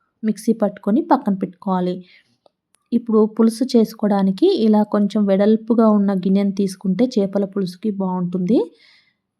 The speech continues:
ఇప్పుడు ఇందులో ఆయిల్ వేసుకోవాలి. ఈ పులుసుకి ఆయిల్ కొంచెం ఎక్కువగానే పడుతుంది. ఏడెనిమిది స్పూన్ల వరకు ఆయిల్ వేసుకొని, ఇప్పుడు ఇందులో ఒకటిన్నర స్పూన్ జీలకర్ర, నాలుగైదు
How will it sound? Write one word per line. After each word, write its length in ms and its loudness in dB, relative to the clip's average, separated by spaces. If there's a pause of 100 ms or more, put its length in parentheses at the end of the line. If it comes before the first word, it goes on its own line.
(400)
ఇప్పుడు 200 2
ఇందులో 360 4 (440)
ఆయిల్ 300 2
వేసుకోవాలి. 580 -2 (560)
ఈ 60 -12
పులుసుకి 580 0
ఆయిల్ 300 2
కొంచెం 440 0
ఎక్కువగానే 540 0
పడుతుంది. 580 -2 (680)
ఏడెనిమిది 560 4
స్పూన్ల 440 -2
వరకు 380 -2 (120)
ఆయిల్ 340 0
వేసుకొని, 520 0 (640)
ఇప్పుడు 240 0
ఇందులో 420 2
ఒకటిన్నర 580 2
స్పూన్ 400 -4 (440)
జీలకర్ర, 600 0 (1160)
నాలుగైదు 600 2